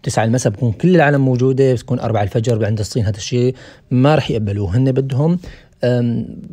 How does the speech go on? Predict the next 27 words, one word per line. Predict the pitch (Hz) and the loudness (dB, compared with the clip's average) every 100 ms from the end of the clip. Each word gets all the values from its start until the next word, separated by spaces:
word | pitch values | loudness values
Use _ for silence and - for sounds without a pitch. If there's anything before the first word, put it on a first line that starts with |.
| - | -8
الصين | 135 - 139 139 | -6 0 2 2
مركز | 123 - 110 | 0 0 0
الأول. | 117 - 101 101 - - - - _ | 0 -2 -2 -4 -6 -20 -20 -20 _
من | 170 233 | 2 4
الموسم | 233 220 208 | 4 2 2
الأول | 202 190 190 180 | 2 4 4 4
للموسم | 180 185 175 170 | 2 0 0 0
السادس | 170 - 175 175 - | 0 2 2 2 0
الصين | 139 - 165 | -4 0 0
مركز | 151 143 139 127 | 0 -2 -4 -2
الأول. | 131 151 160 170 | -2 0 2 2
إحنا | 147 147 117 | 2 -2 -2
ما | 139 | 0
ضدهم، | 185 156 147 151 135 | 0 0 0 0 0
أنا | 123 | 0
ما | 135 151 | 0 0
ضدهم | 143 143 131 135 | 0 0 0 2
وما | 123 139 | 2 2
بكره | 135 - 135 127 - | 0 -2 -4 -4 -6
الشعب | - - 117 | -8 -6 -4
الصيني | 113 - 143 151 | -4 -6 -4 -2
ولا | 110 107 127 | 0 -2 -2
إنه | 110 | -2
عم | 98 | -2
بيلعبوا | 123 113 110 101 | -2 -2 -2 -6
بس | - - | -8 -6
إنه | 117 113 110 | -4 -2 -4